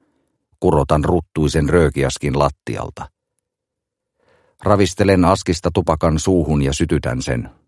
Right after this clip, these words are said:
Henkisauhut saisivat taatusti kirouksen kaikkoamaan. Oikean käden etu- ja keskisormi värjäytyvät punaiseksi,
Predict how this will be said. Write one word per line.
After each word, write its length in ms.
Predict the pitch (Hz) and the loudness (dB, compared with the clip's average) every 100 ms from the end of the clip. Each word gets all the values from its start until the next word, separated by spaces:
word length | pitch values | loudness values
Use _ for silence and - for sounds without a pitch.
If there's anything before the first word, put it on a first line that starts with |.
| _ _ - | _ _ 0
Henkisauhut 720 | 85 73 73 80 78 71 71 | 2 2 0 2 2 0 -4
saisivat 420 | - 76 90 85 - | -2 0 0 -2 0
taatusti 440 | 104 104 101 90 85 | 2 2 0 -4 -2
kirouksen 560 | 92 87 82 - 80 | 0 2 0 -2 -2
kaikkoamaan. 720 | 78 80 - - 57 107 104 - _ _ _ _ _ _ _ _ _ _ _ _ _ _ _ _ | 2 0 0 -4 -4 -4 -10 -12 _ _ _ _ _ _ _ _ _ _ _ _ _ _ _ _
Oikean 440 | 110 120 101 92 82 | 4 4 4 2 2
käden 320 | 92 95 80 92 | 2 2 0 0
etu- 220 | 107 101 | 0 2
ja 120 | 78 87 | 2 2
keskisormi 680 | 95 - 85 85 78 76 76 | 0 -2 -2 0 0 0 2
värjäytyvät 560 | 107 101 80 85 82 - | 2 2 0 0 -2 0
punaiseksi, 680 | 110 98 69 71 - - | 0 0 0 -4 -6 -6